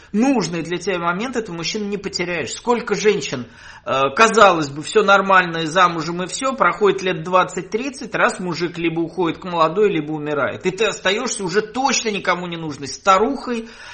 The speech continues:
э, м, забывшей вообще, что такое секс, что такое нравится, и потерявшей внешний, э, вид всячески из-за хозяйства, из-за быта, из-за деторождения. То есть это что? Я придумываю, этого нет.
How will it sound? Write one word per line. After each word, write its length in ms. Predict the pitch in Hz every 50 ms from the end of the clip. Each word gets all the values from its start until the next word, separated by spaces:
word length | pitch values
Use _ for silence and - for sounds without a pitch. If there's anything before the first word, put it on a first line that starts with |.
| - -
э, 80 | -
м, 1040 | 147 151 160 160 156 151 156 156 139 143 151 147 147 143 135 131 127 131 135 123 135
забывшей 580 | 147 135 202 220 208 202 247 220 - - - 185
вообще, 320 | 175 190 202 - - 196
что 120 | - 185 170
такое 280 | 196 185 - 196 190
секс, 340 | - - - 262 247 - -
что 120 | - 214
такое 280 | 202 - - - 202 196
нравится, 600 | 185 175 185 220 247 254 240 226 226 - - 214
и 160 | 196 180 -
потерявшей 560 | - 180 - 208 196 196 185 170 - - 190
внешний, 640 | 170 170 185 180 170 - 175 185 180 175 170 147 - - - - - -
э, 220 | - 160 165 170 165
вид 320 | 160 214 277 277 - -
всячески 580 | - - - 247 233 - - - - - - 214
из-за 240 | 208 190 175 190 196
хозяйства, 640 | 196 - 196 180 185 208 208 196 202 - 185 185
из-за 260 | 180 160 165 190 190
быта, 400 | 180 170 190 208 196 190 - 180
из-за 300 | 170 165 160 160 165 165
деторождения. 920 | 160 165 170 160 175 170 170 165 160 160 165 170 170 160 147 143 143 143 - _ _ _ _ _ _ _ _ _ _ - _ _ _ -
То 80 | 233
есть 200 | 240 - - - -
это 300 | 240 269 247 - - 175
что? 680 | - - - - - 214 185 156 117 95 - - - -
Я 160 | 123 175 180
придумываю, 760 | 180 - 165 160 151 139 165 220 285 311 277 233 180 175 160
этого 260 | 160 - 165 165 170
нет. 440 | 165 160 170 196 254 285 - -